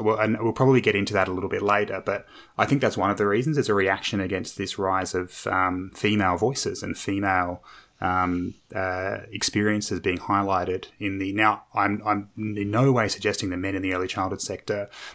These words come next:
don't agree or don't support, um, those movements. I actually think the majority of them do.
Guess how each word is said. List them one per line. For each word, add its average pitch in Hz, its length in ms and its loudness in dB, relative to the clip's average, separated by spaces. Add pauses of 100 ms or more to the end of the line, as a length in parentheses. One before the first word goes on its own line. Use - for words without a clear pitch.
(100)
don't 98 220 2
agree 131 400 2
or 104 160 4
don't 95 300 -2
support, - 680 -2
um, 95 260 -2
those 95 200 0
movements. 131 280 0
I 104 120 2
actually 101 240 -2
think 90 140 -4
the 95 80 -4
majority 90 460 0
of 87 100 -4
them 87 180 -2
do. 107 340 -2